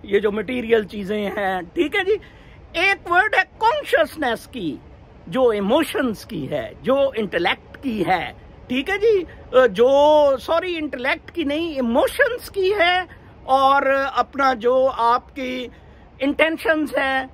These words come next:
consciousness की है, consciousness की है। तीसरी दुनिया intellect की है, पहली दुनिया जो, दूसरी दुनिया subjective है, आपके अपने हाथ में है, emotions, इंटेंशन, सब कुछ।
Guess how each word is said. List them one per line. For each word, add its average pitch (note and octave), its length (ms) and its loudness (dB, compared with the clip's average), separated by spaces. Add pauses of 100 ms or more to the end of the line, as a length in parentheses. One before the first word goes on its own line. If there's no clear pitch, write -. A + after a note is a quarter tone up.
(200)
consciousness G#4+ 840 0
की F3 180 -16
है, - 180 -16 (200)
consciousness D#4+ 840 -2
की E3 60 -8
है। D3+ 80 -10 (460)
तीसरी B4 440 4 (100)
दुनिया F4+ 400 0
intellect C#4+ 760 0
की B3+ 140 -4
है, B3+ 360 4 (680)
पहली A#4+ 280 0
दुनिया G#4 500 2
जो, F#4 480 -6
दूसरी G4+ 440 0
दुनिया G#4+ 640 0 (240)
subjective F#4+ 800 0
है, F#3+ 240 -4 (260)
आपके F4 280 2
अपने F#4+ 300 0
हाथ D#4 420 2
में F#4 100 -6
है, C#4+ 220 -2
emotions, C4 680 0
इंटेंशन, A#3+ 680 -4
सब A3 260 -4
कुछ। G3+ 200 -4